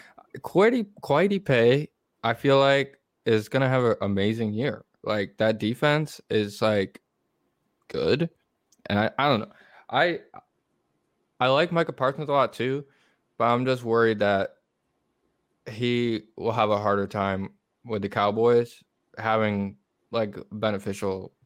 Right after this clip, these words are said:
season. So, uh, I like your pick, but yeah, I'm gonna go with Kwity Paye. We talked about edge rushers. I think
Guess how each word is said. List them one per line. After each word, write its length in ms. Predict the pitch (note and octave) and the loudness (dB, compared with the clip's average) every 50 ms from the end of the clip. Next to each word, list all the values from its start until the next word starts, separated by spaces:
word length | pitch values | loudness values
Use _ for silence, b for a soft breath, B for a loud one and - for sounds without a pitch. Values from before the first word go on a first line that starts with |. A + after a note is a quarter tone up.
| _ _ _ _ _ _ _ _ | _ _ _ _ _ _ _ _
season. 560 | - - - G2+ F#2+ F#2 G2+ - - - - _ _ _ _ - | -8 -4 -2 -2 -2 -2 -6 -12 -12 -18 -20 _ _ _ _ -18
So, 560 | - - C3+ B2+ A#2 A#2 A2 G#2 G2+ G2+ B B B B B B B B B B B B B _ _ _ _ _ _ _ - | -2 0 2 4 4 6 6 4 4 2 B B B B B B B B B B B B B _ _ _ _ _ _ _ 0
uh, 300 | A2+ A2 G#2+ G#2+ G#2 G2+ | 0 2 4 4 2 2
I 140 | - A2+ A#2 | 2 2 2
like 240 | B2+ D3 D#3 - | 2 2 2 0
your 80 | D3+ C3+ | -2 -2
pick, 340 | - - A#2+ A2 G#2+ - - | 0 2 0 0 0 0 0
but 260 | A2 G#2 G2+ - - | 2 2 2 2 2
yeah, 140 | G#2+ G#2+ G2+ | 2 0 2
I'm 80 | G#2 | 0
gonna 140 | A#2+ C3 C3+ | 0 -2 0
go 100 | C#3 C#3 | 2 2
with 120 | C3+ C3 - | 0 0 0
Kwity 280 | - B2+ A#2+ A#2 G#2 | 0 2 2 0 0
Paye. 380 | - A#2+ A2 G#2+ G#2+ G#2 G#2 G2+ | 0 2 4 4 4 4 4 2
We 100 | G#2 G2+ | 0 0
talked 220 | - A2+ G#2 G2+ | -2 -2 -2 0
about 200 | G#2 G2+ G2+ - | -2 -2 -2 -2
edge 120 | G2 F#2+ F#2 | -2 -4 -4
rushers. 600 | F#2+ F#2 F#2+ - - F#2+ F#2+ F#2 F#2 G2+ - - - | -4 -6 -6 -6 -8 -10 -8 -8 -10 -14 -14 -12 -10
I 80 | G#2 | -10
think 380 | G2 - A2+ G#2+ G2+ G2+ - | -6 -6 -6 -6 -6 -8 -16